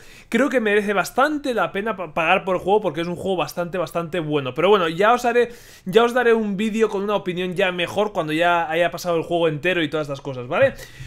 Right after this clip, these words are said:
Bueno, eh, la, esta edición me llegó hace unos días, pero bueno, no, no me ha animado hasta ahora <laughs> a hacer un unboxing. Tenía un montón de trabajo y ahora por fin estoy un poquito libre y, y por fin me animo a hacer un unboxing, con lo que es, es, es muy bonita la edición. <laughs>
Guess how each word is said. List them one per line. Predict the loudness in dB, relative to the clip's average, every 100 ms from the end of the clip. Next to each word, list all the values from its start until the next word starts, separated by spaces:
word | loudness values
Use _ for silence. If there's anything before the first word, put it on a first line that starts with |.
| -4
Bueno, | 0 0 -2 -12 -20 -20 -20 _ -20 -20 -8
eh, | -2 0 0 -2
la, | -4
esta | -4 -4 0
edición | 0 0
me | -2
llegó | -2 0
hace | 0 0
unos | -2 -2
días, | 0 2 0 -2
pero | -4 0
bueno, | 0 -2
no, | -6 -6 -6
no | -4
me | 0
ha |
animado | 0 2 4
hasta | 4 2
ahora | 4 4 2 -4 -14
<laughs> | -14 -4
a |
hacer | -2 0
un | 0
unboxing. | 0 0 -2 -2
Tenía | -2 0
un |
montón | 0 0 0
de |
trabajo | 4 4 4
y | 4
ahora | 4 2
por | -2
fin | -4 -6
estoy | -2 -2
un |
poquito | -2 -6 -4
libre | -2 2 2
y, | 0 -6 -20 -10 -4
y |
por | 0 0
fin | 0
me | 0
animo | 2 0
a |
hacer | 0 -2
un | -4
unboxing, | 0 2 2 -2 -6
con | -2 0
lo | 0
que | 2 0 0 -6 -20 -4
es, | -2 -2 -4
es, | -10 -10 -4 -4 -4 -8 -6
es | -4
muy | -2
bonita | -2 2 2
la | 2
edición. | 0 0 -2
<laughs> | -2